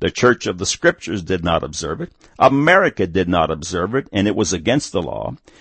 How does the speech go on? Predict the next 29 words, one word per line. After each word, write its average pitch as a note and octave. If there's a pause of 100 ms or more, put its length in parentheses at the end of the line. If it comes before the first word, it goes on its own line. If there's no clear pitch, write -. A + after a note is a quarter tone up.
(140)
It A#2+
was G#2+
viewed C#3+
as A#2
an G2+
affront C#3
to B2
our A2
Lord A#2
Jesus A#2
Christ. - (200)
Remember, G#2+ (220)
the E2+
passing A#2+
of G#2
time C3 (440)
and, G#2
uh, G#2
mixing A#2+
truth D3+
with F#2+
half-truths C#3+
or D#3
lies G#2
will F#2+
not G2+
convert B2
a B2+
lie B2+